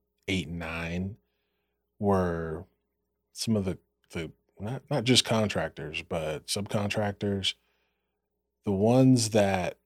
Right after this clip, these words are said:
were just fat and happy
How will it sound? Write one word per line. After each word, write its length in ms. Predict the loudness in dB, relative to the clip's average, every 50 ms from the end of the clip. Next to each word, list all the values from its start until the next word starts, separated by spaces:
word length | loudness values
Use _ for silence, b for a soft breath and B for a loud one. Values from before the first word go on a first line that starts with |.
| _ _ _ _ _ _ _ _ _ _ _ _ _ _ _ -10
were 240 | -6 -4 -4 -4
just 380 | -4 -4 -2 0 2 2 2 0 _ _ _ _ _ _ _ _ _ -10
fat 360 | -8 -4 -2 0 0 0 0
and 100 | -2 -4
happy 640 | -2 -2 -2 -2 0 0 2 2 0 0 -4 -10